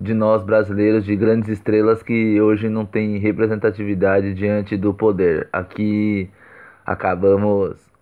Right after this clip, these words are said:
gostando do poder, da nossa cultura, de estar próximo ao poder vale a pena, então fecha os olhinhos,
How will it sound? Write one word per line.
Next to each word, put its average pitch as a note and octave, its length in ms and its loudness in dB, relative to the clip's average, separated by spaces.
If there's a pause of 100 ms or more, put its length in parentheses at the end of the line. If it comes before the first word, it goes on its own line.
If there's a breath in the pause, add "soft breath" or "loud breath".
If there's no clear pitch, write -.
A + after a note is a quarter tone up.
(680 soft breath)
gostando B2 580 2
do B2 80 2
poder, A#2 460 2
da G#2+ 160 2
nossa G#2+ 260 -2
cultura, A#2 500 0
de G2 380 -2
estar G#2+ 280 -4
próximo G#2+ 360 0
ao G#2 60 0
poder G2 480 2
vale G2+ 240 0
a F#2+ 60 -2
pena, G#2 280 -4
então G2 560 0
fecha G2 240 2
os F#2+ 120 0
olhinhos, G#2+ 520 0